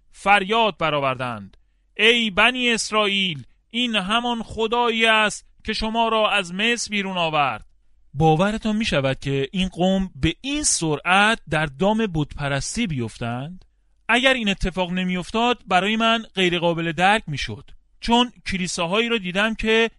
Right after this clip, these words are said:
گرفتار ارتداد شدند و من هرگز فکر نمی‌کردم روزی برسد که من زنده باشم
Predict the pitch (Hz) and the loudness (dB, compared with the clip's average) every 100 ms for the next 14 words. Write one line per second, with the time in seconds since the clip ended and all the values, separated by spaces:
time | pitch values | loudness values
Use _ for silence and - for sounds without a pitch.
0 | _ 147 175 214 214 214 - 254 262 262 | _ -4 2 4 4 2 -2 0 0 0
1 | 202 185 170 185 175 233 - 208 208 208 | -2 -2 -2 -4 -2 -2 -2 -2 2 2
2 | 208 185 _ 262 285 285 233 214 208 269 | 2 -2 _ 0 2 2 4 2 2 -2
3 | - 254 226 240 285 - 214 190 190 190 | -2 -2 0 0 -2 -2 0 2 4 2
4 | 185 214 247 311 294 240 233 233 233 220 | 2 -10 -4 -4 -2 0 0 0 0 -2
5 | 220 226 233 - _ 185 196 254 277 262 | 0 2 2 0 _ -8 -2 0 0 -2
6 | 175 202 190 202 294 247 - 185 180 175 | -4 -4 -2 -2 0 0 0 0 0 -2